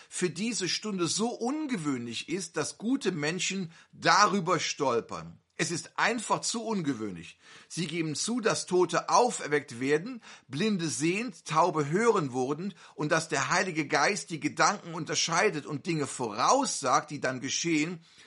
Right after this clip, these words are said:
Es hat noch nicht einmal versagt. Oh, sie können es nicht begreifen. Es ist so ungewöhnlich, dass sie sagen, „Nun, es ist Telepathie oder es ist ein böser Geist“, genauso wie sie es damals taten.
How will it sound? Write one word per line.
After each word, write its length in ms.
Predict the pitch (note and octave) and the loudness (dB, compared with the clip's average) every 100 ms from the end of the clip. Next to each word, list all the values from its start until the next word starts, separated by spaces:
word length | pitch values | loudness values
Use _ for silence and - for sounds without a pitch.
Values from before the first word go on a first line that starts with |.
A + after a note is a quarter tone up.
| - | -14
Es 160 | - D#3 | -4 2
hat 140 | G3 | 2
noch 80 | D#3 | 4
nicht 240 | D#3+ A3 - | 2 -2 2
einmal 880 | E3+ A#3+ C#4 C4 A#3 A3+ A#3+ A#3+ - | 4 4 2 2 6 8 6 4 -4
versagt. 800 | - G3 F#3+ F3 F#3+ A2+ - - _ _ - | -6 -2 0 4 4 4 -2 -16 _ _ -2
Oh, 300 | C4 A#3 - - | 2 2 0 -6
sie 200 | - D3+ | -8 -4
können 240 | - E3 | 0 0
es 160 | D3 A#2+ | 0 -6
nicht 260 | C#3 - - | -8 -6 -6
begreifen. 640 | B2 C3+ F3 B3+ - D3 | -2 2 4 4 0 -6
Es 100 | C3+ | -4
ist 200 | D3+ - | -4 -2
so 120 | G3+ | -2
ungewöhnlich, 880 | A3+ C#4+ D4 F#3+ C#3 C3 A#2 A2+ - - | 0 0 0 -2 -2 -4 -4 -8 -12 -10
dass 220 | - D3 - | -2 -2 -2
sie 80 | |
sagen, 440 | B2 D3 F3 G3 F#3 | 0 6 6 6 0
„Nun, 360 | A#3 B3 E3+ - | 0 0 -2 -4
es 120 | C#3+ | -4
ist 160 | E3 - | -4 -2
Telepathie 920 | F3+ F#3 E3+ E3+ E3 A#3 A#3 F3 - - - _ | 0 0 2 0 0 -4 -4 -6 -10 -18 -20 _
oder 300 | F#3+ E3+ D#3+ | 4 4 2
es 100 | E3+ | -4
ist 140 | E3 | -2
ein 180 | E3 D#3+ | 0 2
böser 380 | E3 E3+ D#3+ D#3 | 4 2 2 0
Geist“, 580 | G#3+ G#3 G#3+ D3+ - - | 2 4 4 0 -2 -4
genauso 540 | D#3 E3+ E3+ C#3+ C#3+ | 0 4 4 2 -2
wie 100 | D3+ | -6
sie 140 | C3+ | -4
es 160 | D3+ - | -6 0
damals 420 | D3+ D#3 E3+ E3 | 2 2 0 -2
taten. 500 | - A3+ A#3+ F3 G2+ | -4 -2 -2 -4 -12